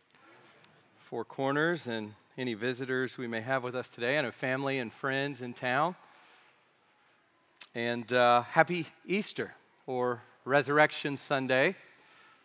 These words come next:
as we like to call it, uh, the day that our Lord Jesus Christ was raised from the dead as the fulfillment of the ages. He is the fulfillment of all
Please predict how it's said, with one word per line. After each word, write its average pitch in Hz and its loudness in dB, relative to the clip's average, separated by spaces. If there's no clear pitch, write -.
as 117 2
we 127 0
like 123 4
to 135 -6
call 123 6
it, 208 6
uh, - -20
the 117 -14
day 131 4
that 123 0
our 123 2
Lord 135 0
Jesus 127 -6
Christ 143 4
was 117 -6
raised 135 2
from 139 -2
the 131 -2
dead 139 6
as 123 2
the 135 -4
fulfillment 180 4
of 180 8
the 180 6
ages. 117 4
He 120 -6
is 120 -4
the 123 -2
fulfillment 139 -6
of 123 -10
all 160 6